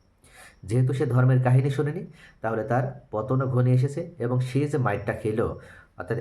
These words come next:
এখন পর্যন্ত তার রাষ্ট্রে যে ক্ষয়ক্ষতি হয়েছে, এই ক্ষয়ক্ষতি কাটিয়ে উঠতে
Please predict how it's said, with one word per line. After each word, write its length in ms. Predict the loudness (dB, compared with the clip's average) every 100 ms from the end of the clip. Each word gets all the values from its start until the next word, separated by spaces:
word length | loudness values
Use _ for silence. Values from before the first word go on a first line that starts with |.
| -6
এখন 260 | -6 -4 -2
পর্যন্ত 280 | -2 -2 -2
তার 260 | 0 0
রাষ্ট্রে 320 | 0 -2 -2 0
যে 100 | 0
ক্ষয়ক্ষতি 420 | -2 -2 -2 -2
হয়েছে, 420 | -2 -2 -4 -8 -14 -20 _ -8
এই 120 | -6
ক্ষয়ক্ষতি 460 | -2 -2 0 0 0
কাটিয়ে 340 | -2 0 0
উঠতে 340 | -2 -4 -8